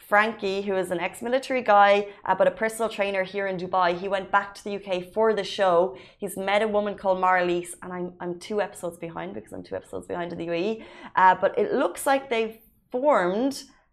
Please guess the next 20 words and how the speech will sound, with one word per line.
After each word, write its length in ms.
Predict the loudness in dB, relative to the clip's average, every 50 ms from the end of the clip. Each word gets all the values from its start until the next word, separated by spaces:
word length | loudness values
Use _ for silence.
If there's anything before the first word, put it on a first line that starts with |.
| _ _ -6
a 80 | -6 -6 -6 -8 -14 _
good 380 | -2 2 4 4 4 4 0 -6 -8 -14 -16 -16 _ _ _ _
connected 680 | -8 -6 -4 -2 -2 -2 -4 -6 -8 -8 -4 -4 -4 -4 -6 -10 -8
match. 760 | -4 0 2 2 2 0 -2 -6 -12 -10 -10 -8 -8 -10 -12 -16 -20 -20 -20 -20 -20 -4 2
Um, 360 | 4 8 10 10 10 10 8 4 0 -2 -2 0
you 60 | 2
know, 120 | 2 2 0
sh-, 280 | 0 -4 -8 -8 -10 -10
sh-, 220 | -12 -10 -12 -10 -6 -4
but 80 | 2
the 100 | 6 6
only 160 | 6 6 4 0
thing 120 | 0 0 2
is, 140 | 2 0 0 0
the 180 | 0 0 2 0
issue 300 | -2 -2 -2 -2 -2 -2 -2 -2
for 100 | 0 4
them 400 | 4 4 4 4 2 0 -2 -4
is 340 | -2 -2 0 0 -2 -4 -8 -12 -12 -8
the 80 | -6